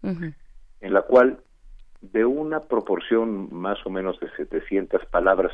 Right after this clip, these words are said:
Speaker 2: tomando las palabras como un indicador del tamaño del artículo tercero, pasamos a dos mil cuatrocientas.
Speaker 1: No, wow.
Speaker 2: Es un brinco muy grande. Eh, ¿y por qué ocurrió?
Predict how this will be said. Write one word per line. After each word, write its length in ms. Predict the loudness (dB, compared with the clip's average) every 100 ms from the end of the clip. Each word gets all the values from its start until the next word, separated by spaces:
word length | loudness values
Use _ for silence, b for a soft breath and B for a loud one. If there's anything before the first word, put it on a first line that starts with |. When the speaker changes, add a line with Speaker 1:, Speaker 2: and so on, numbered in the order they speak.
| -2
Speaker 2:
tomando 560 | -2 -2 0 0 0 -6 -14
las 200 | -10 -10
palabras 380 | -2 0 2 0 -4
como 300 | -10 -8 -8
un 120 | -6
indicador 500 | -6 -4 0 2 2
del 180 | 0 -2
tamaño 480 | -6 -2 0 0 0
del 120 | 0
artículo 400 | 0 -4 -4 -4
tercero, 500 | -2 -4 -2 -2 -2 -10 b b b b b -4
pasamos 460 | -2 4 4 4 0 -2
a 280 | 0 0 -2
dos 220 | -4 -4
mil 180 | -4 -4
cuatrocientas. 680 | -8 -12 -8 -6 -6 -12 -20 -20 -20 -16
Speaker 1:
No, 180 | -12 -12 b b -16 -14
wow. 120 | -10
Speaker 2:
Es 140 | -8
un 180 | -6 -2
brinco 320 | 0 2 2
muy 180 | 2 6
grande. 460 | 6 6 4 2 0 -12 -12 -12 -12 -12 -10 -10 -10 -10 -8
Eh, 640 | -8 -4 -2 -2 -4 -8 -8 -8 -8 -6
¿y 200 | -6 -4 -8 -12 -14 -2
por 240 | 0 0
qué 140 | 8 8
ocurrió? 520 | 8 2 0 0 -2